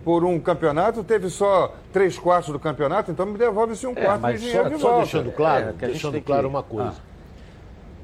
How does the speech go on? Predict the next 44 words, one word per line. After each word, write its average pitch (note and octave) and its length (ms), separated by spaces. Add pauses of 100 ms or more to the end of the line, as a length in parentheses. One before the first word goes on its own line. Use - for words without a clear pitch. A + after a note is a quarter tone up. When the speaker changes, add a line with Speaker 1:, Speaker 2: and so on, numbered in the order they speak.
(340)
Speaker 3:
Geraldo, A#2 340
os B2+ 120
clubes D#3+ 500 (180)
grandes F3 460
receberam, G#3+ 640
os - 100
pequenos C#3 460
não. A#3 180 (880)
Os - 80
pequenos D#3 560
têm, G3+ 160
têm F3 200
que - 80
jogar C3 240
o B2 60
campeonato, A#2 600
quando D#3 140
acabar C3+ 320
o C#3 80
campeonato C3 500
é - 20
que - 80
eles F3 140
vão F3 140
recebendo C#3+ 480
por G3 160
etapa, A#2+ 340
eles F2+ 160
não C3 120
receberam. D#3 440 (340)
Por G2+ 120
isso C#3+ 260
é F3+ 40
que F#3 120
alguns D3 480
eram F#3 180
favoráveis C#3+ 760 (320)
a A2+ 60
portões - 420
fechados. D3+ 680
Por - 260
que G3 140
portões D3 420
fechados? A2+ 460